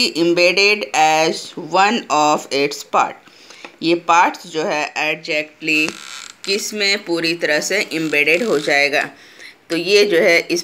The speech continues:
प्रकार का फिगर है, ये इसमें एम्बेडेड हो जाएगा क्वेश्चन ऑप्शन सी में। So correct answer is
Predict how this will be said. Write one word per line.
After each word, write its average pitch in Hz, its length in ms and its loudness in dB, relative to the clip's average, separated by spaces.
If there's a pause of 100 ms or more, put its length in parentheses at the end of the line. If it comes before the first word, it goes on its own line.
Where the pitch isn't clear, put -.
प्रकार 160 460 0
का 165 100 0
फिगर 165 400 0
है, 202 160 4
ये 160 160 0
इसमें 175 520 -2
एम्बेडेड 151 500 2
हो 196 140 2
जाएगा 175 540 2 (280)
क्वेश्चन 170 520 -4 (240)
ऑप्शन 214 400 0
सी 170 260 -4
में। 151 200 -2
So 160 200 0 (100)
correct 151 340 2
answer 180 240 2 (140)
is 240 120 -4